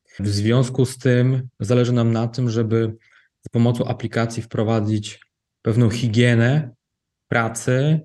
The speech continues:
sprawnej komunikacji, która jest uregulowana prawnie, na co zwrócił już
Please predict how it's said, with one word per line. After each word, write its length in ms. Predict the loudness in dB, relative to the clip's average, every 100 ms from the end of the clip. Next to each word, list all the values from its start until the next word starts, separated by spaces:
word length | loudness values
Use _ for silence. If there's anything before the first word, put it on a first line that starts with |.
| -8
sprawnej 480 | -2 0 2 0
komunikacji, 920 | 0 0 2 2 -2 -2 -2 -2 -6
która 160 | -2 0
jest 140 | 0
uregulowana 800 | 2 2 4 4 4 2 2 0 0
prawnie, 520 | 0 0 0 -2 -2
na 120 | -2
co 140 | -4 -6
zwrócił 500 | -2 -2 0 -2 -2
już 340 | -4 -10 -16